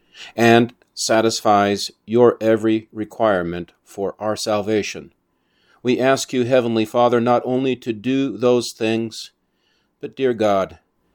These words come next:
take us from this room and help us keep the fast as you would have it kept.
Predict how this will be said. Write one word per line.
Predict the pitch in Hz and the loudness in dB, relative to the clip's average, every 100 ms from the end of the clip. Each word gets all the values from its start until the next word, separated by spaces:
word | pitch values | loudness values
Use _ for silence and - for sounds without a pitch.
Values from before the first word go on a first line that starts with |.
| _ _ | _ _
take | - 120 | 0 6
us | 117 117 - - | 8 8 6 -2
from | - 120 113 | -4 -2 2
this | 107 101 - | 2 0 -4
room | 113 113 117 113 110 | 0 4 4 2 -4
and | 104 101 101 | -6 -4 -6
help | 87 120 120 | -2 0 4
us | 117 104 - - _ _ _ | 2 2 -4 -8 _ _ _
keep | - 123 - _ - | -6 -6 -6 _ -8
the | 104 101 | -4 -4
fast | - 101 82 71 - - _ _ - | 0 0 0 -6 -14 -16 _ _ -14
as | 98 90 | -12 -6
you | 107 104 | -4 -2
would | 98 92 | -4 -4
have | 95 92 90 | -2 -2 -2
it | - | -8
kept. | - 92 - _ | -10 -10 -10 _